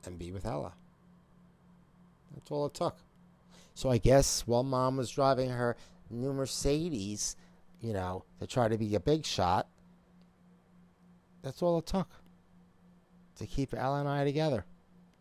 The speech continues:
Couldn't do it. And, you know, Monique, for six years, while I couldn't be with Ella, her company was based in Arizona. Didn't matter to anyone. Didn't matter to you. I'm not even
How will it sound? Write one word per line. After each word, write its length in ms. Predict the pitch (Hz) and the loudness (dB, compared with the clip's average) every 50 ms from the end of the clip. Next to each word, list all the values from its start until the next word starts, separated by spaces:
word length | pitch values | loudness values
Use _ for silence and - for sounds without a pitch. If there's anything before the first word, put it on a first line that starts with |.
| - - - - _ _ - - - _ _ _ - | -20 -20 -20 -20 _ _ -20 -20 -20 _ _ _ -12
Couldn't 220 | - 120 120 117 120 | -8 -6 -4 -2 0
do 160 | 131 139 131 | 2 2 2
it. 140 | 110 90 - - - - - - - - | 0 -2 -4 -14 -20 -20 -20 -18 -12 -8
And, 160 | 98 117 120 | -4 -2 0
you 80 | 131 | 2
know, 180 | 139 139 127 123 | 4 6 6 6
Monique, 640 | 127 127 123 127 135 165 185 180 - - - - - - - - | 6 4 4 4 4 4 2 2 0 -4 -8 -8 -8 -10 -12 -8
for 140 | - - | -6 -4
six 380 | 101 - - 160 151 - - - | -2 0 0 0 0 0 -2 -4
years, 520 | 127 131 135 143 170 190 165 - - - - _ | 0 2 2 2 2 2 0 -4 -6 -10 -12 _
while 160 | - 113 120 123 | -6 -2 0 2
I 300 | 127 127 131 131 131 - - - | 2 2 2 0 -2 -6 -10 -6
couldn't 220 | - 139 131 127 | -4 -2 -2 0
be 140 | 117 127 127 | 0 0 0
with 120 | 123 120 117 | 2 2 2
Ella, 380 | 113 117 123 139 160 170 160 - - - - - _ _ - - | 2 2 2 2 0 -2 -4 -8 -14 -20 -20 -20 _ _ -20 -12
her 140 | - - 143 | -6 -6 -6
company 420 | - - - 165 170 - 156 131 127 | -4 0 0 0 2 2 2 2 2
was 160 | 120 113 - | 2 0 0
based 320 | - 135 135 127 - - | 0 0 0 0 0 -2
in 80 | 135 135 | -2 0
Arizona. 640 | 135 135 139 143 123 120 151 170 185 165 104 85 - - _ _ _ _ - - - _ _ _ - - _ _ _ - - - _ _ _ - - - - _ _ - - - _ _ _ - - - _ _ _ - - - _ _ - - - - - - - - - | 0 2 2 0 0 0 0 0 0 -2 -4 -6 -10 -18 _ _ _ _ -20 -20 -20 _ _ _ -20 -20 _ _ _ -20 -20 -20 _ _ _ -20 -20 -20 -20 _ _ -20 -20 -20 _ _ _ -20 -20 -20 _ _ _ -20 -20 -20 _ _ -20 -20 -20 -20 -20 -20 -20 -20 -14
Didn't 200 | - 107 107 123 | -10 -6 -4 -2
matter 240 | 127 131 143 151 156 | 0 2 2 4 4
to 60 | 147 | 4
anyone. 400 | 156 175 185 170 127 104 92 90 - - - - - - - _ _ - - - - - - - - - - _ _ - - - | 4 2 2 0 0 -2 -4 -6 -10 -16 -20 -20 -20 -20 -20 _ _ -20 -20 -20 -20 -20 -20 -20 -20 -20 -20 _ _ -10 -4 -2
Didn't 200 | 139 151 160 160 | 0 2 4 4
matter 340 | 160 165 170 160 156 151 | 4 6 6 4 4 4
to 100 | 151 147 | 2 2
you. 480 | 139 127 120 123 160 202 220 170 107 - - - - - - - | 2 0 2 4 6 8 8 8 6 2 -4 -20 -20 -20 -10 -4
I'm 160 | - 143 180 190 | 0 2 4 6
not 140 | 156 139 | 6 6
even 340 | 143 143 139 151 147 143 139 | 6 4 2 0 -2 -2 -6